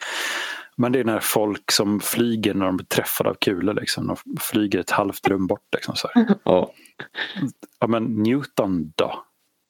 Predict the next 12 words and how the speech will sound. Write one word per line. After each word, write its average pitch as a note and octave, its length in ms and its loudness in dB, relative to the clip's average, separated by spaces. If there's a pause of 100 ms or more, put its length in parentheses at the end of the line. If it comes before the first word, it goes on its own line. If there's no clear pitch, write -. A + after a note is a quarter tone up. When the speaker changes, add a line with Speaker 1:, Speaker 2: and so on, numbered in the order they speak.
(420)
Speaker 2:
Nej, A2+ 80 10
jag, A2 380 4 (260)
som - 220 6
sagt, G2 220 6
alltså, F#2+ 160 6
jag, G#2 380 6
jag, G#2 420 6
jag G2+ 120 8
har B2 200 6
ingen F2 240 4
bra F#2 140 6
kontring. F2 560 2